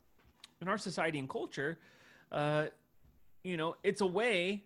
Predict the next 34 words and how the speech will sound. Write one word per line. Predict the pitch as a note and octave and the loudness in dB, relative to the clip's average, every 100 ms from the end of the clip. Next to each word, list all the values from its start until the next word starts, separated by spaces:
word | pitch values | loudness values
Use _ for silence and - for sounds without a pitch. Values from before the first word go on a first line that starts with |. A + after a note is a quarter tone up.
| _ | _
especially | E3+ F3+ - A#3 - D#3+ | -6 -4 -2 -4 -2 -2
as | D#3 | 0
you | D3+ | -2
look | D3+ E3 D#3+ | 0 0 0
around, | D3 D3 D#3+ F3+ F3 - - _ _ - | 2 2 2 -2 -4 -8 -20 _ _ -6
um, | C#3 C3 C3 B2+ A#2 G#2+ _ _ - - - - - - - | -2 -2 -2 -2 -6 -12 _ _ -20 -20 -20 -20 -20 -20 -12
uh, | C#3+ D2+ B2 - | -12 -10 -10 -6
around | E3 E3 D#3+ | -2 -2 -2
at, | G2+ | -6
like, | B2 | -6
social | F3 D3+ B2+ | -4 -4 -4
media, | E3 G3 F#3+ F3+ | -2 2 4 4
as | E3+ E3 | 4 2
you | C#3+ | 0
look | C#3+ | -4
at | - | -6
the | A#2+ | -6
news, | D3 G3 F#3+ F3+ D#3+ | -2 0 0 0 -2
as | C#3 | -2
you | C3+ | -2
look | C#3 C#3 | -4 -2
at, | B2+ A2+ - - - _ _ - | -2 -2 -4 -20 -20 _ _ -8
uh, | B2+ B2 - | -6 -6 -10
T | F#3 D#3+ | -6 -4
V | D3+ E3+ | -2 -4
shows | D#3+ F#3 F3 F3+ F3+ | 0 2 2 2 0
and | C3+ A#2+ | -2 -4
movies, | C#3 F3 F3 G3 G3 - - - - | 0 -2 -2 -4 -4 -8 -20 -20 -10
money | D3 F3 B3 C#4+ A#3 - | -2 0 0 0 -4 -4
is | F3 E3+ D3+ - | -2 -2 -2 -8
typically | - D#4 - - A3 G#3 | -6 -6 -4 -4 -2 0
the | E3+ | 2
way | D#3+ B3+ A3+ D#3 D#3 | 4 4 6 4 2
that | D#3 D#3 | 0 -2